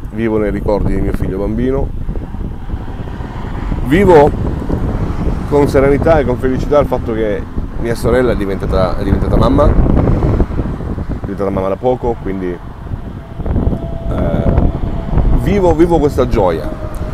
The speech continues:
Vivo una gioia che non ha parole, che, che non vi posso spiegare, perché sono gioie che non hanno, non hanno modo di essere spiegate. Però,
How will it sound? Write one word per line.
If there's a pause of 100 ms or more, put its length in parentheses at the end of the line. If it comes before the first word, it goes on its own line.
(1300)
Vivo
una
gioia
che
non
ha
parole,
che,
che
non
vi
posso
spiegare,
perché
sono
gioie
che
non
hanno,
non
hanno
modo
di
essere
spiegate. (1400)
Però,